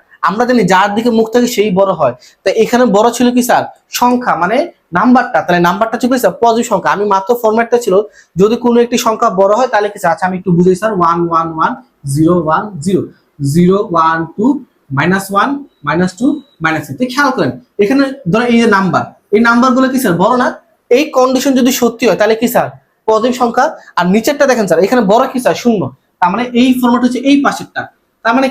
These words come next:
খেয়াল করেন, তার মানে কি এখানে শূন্যটা বড় না আর নাম্বারগুলো ছোট না, এজন্য কি স্যার মাইনাস আসছে। আর এই কন্ডিশন যদি সত্যি হয় তাহলে কি স্যার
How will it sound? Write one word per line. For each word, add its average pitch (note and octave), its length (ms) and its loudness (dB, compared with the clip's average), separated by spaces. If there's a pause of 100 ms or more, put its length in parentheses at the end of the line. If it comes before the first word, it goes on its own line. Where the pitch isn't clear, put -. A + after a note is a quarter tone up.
খেয়াল G3+ 220 -2
করেন, B2+ 160 -4 (720)
তার G#3+ 120 2
মানে B3+ 160 -2
কি - 40 2 (100)
এখানে A#3+ 160 0 (120)
শূন্যটা C#4+ 420 4
বড় C#4 180 2
না E4 60 2 (360)
আর F3 140 0
নাম্বারগুলো B3+ 360 0 (100)
ছোট C#4 120 0 (100)
না, D#4 60 2 (140)
এজন্য A#3+ 220 2
কি C4 100 -2
স্যার G3 180 0
মাইনাস A3+ 260 0 (100)
আসছে। D4 220 -4 (420)
আর D3+ 60 -2 (180)
এই D4 80 2 (120)
কন্ডিশন C4+ 360 2
যদি B3 180 2
সত্যি G#3+ 240 0
হয় C#4 100 0
তাহলে G3 200 0
কি G3+ 100 -6
স্যার G#3+ 100 2